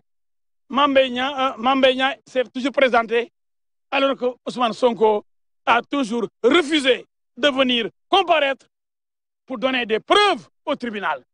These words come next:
C'est la preuve quoi que le délit de diffamation existe, que Sonko a diffamé Mame Mbaye Niang,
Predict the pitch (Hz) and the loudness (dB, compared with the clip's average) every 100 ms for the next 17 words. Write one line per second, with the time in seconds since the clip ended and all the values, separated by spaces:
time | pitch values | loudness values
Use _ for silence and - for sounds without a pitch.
0 | _ - 240 208 220 - 359 311 - _ | _ 0 0 0 -6 0 2 2 -6 _
1 | _ _ _ _ _ _ _ _ _ _ | _ _ _ _ _ _ _ _ _ _
2 | 220 220 233 - _ _ _ _ _ _ | -6 -4 -6 -10 _ _ _ _ _ _
3 | 202 180 240 226 220 226 226 226 196 247 | -10 -6 -4 -2 0 0 0 -2 -2 -2
4 | 202 160 _ _ _ _ _ _ _ _ | -2 -6 _ _ _ _ _ _ _ _
5 | _ _ _ _ 254 175 240 - - - | _ _ _ _ -2 -2 -6 -8 -20 -20
6 | _ _ _ _ _ _ _ _ _ _ | _ _ _ _ _ _ _ _ _ _
7 | - 254 247 269 262 254 247 131 - _ | -4 2 2 2 -2 0 -4 -4 -10 _
8 | _ _ _ _ 214 214 208 269 254 202 | _ _ _ _ -4 -2 0 2 2 -2
9 | 151 - 160 165 151 147 123 113 - - | -12 -20 -20 -20 -20 -20 -20 -20 -20 -20
10 | - - - - _ _ _ _ 214 233 | -20 -20 -20 -20 _ _ _ _ -2 0
11 | 220 214 196 | 0 0 -2